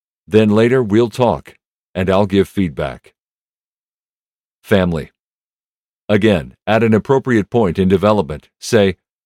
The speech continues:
"Though I will leave your weekly meetings, I do not leave you. I will invite you to a monthly meeting of disciple makers."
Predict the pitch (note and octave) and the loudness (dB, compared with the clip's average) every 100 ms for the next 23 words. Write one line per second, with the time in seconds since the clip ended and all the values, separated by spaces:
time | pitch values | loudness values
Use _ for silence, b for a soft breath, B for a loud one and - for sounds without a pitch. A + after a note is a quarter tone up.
0 | _ _ F#2+ D3+ D#3+ C3+ C3 A#2 C3+ B2 | _ _ 0 2 2 2 2 0 0 -2
1 | E2 G2+ G2 A2+ - G2 G#2 E2 C2 - | 0 0 2 -2 0 0 2 -2 -6 -14
2 | - _ _ _ F2+ G#2+ G2+ G2+ A#2 C3+ | -18 _ _ _ -4 -2 0 0 0 -2
3 | G#2+ G#2+ F#2 F2+ F#2 - _ _ _ _ | -2 -2 -2 -2 -2 -4 _ _ _ _
4 | _ _ - G2 A2 A2+ G#2 F#2+ G#2 G2 | _ _ -4 0 2 2 2 4 2 2
5 | A2 A2 A2 G2 F#2+ G#2+ G#2+ G#2 A#2 E2+ | -2 0 0 0 2 0 0 0 0 -4
6 | C2+ D#2+ E2+ G2 - G#2 F#2+ F#2 F#2 E2+ | -6 -8 -4 -4 -2 -2 -2 -2 -2 -4
7 | C2+ - - | -10 -14 -16